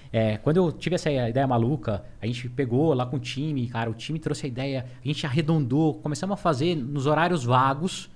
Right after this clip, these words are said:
Cheguei, a gente tem um planejamento estratégico, né? Cheguei no planejamento estratégico e mostrei pro board, falei, "Ó, cara, é isso que eu quero fazer." Daí o Fabrício virou pra mim e falou assim, "Cara, você acredita mesmo nisso, cara?" Eu falei, "Pera, assim, não tem o que eu acredite mais no momento do que essa parada." Ele falou, "Então tá,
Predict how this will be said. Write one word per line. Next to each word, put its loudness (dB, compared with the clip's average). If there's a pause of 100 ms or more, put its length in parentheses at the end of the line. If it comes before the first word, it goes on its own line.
(540)
Cheguei, 0
a 2
gente -4
tem 0
um -4
planejamento 2
estratégico, 2
né? -2
Cheguei -2
no 0
planejamento 0
estratégico -4
e 0
mostrei -2
pro -2
board, 0 (160)
falei, -2
"Ó, 0
cara, -4
é -2
isso -8
que -14
eu -20
quero -8
fazer." -4 (600)
Daí 0
o 2
Fabrício -2
virou 0
pra -4
mim -4
e -6
falou -6
assim, -10
"Cara, -16
você -12
acredita -2
mesmo 2
nisso, -2
cara?" -8
Eu -8
falei, -8
"Pera, -8 (520)
assim, -6 (240)
não -4
tem -2 (120)
o -2
que 0
eu 0
acredite -2
mais -2
no 2
momento -2
do -12
que -6
essa -6
parada." 0
Ele -4
falou, -6 (200)
"Então -20
tá, 0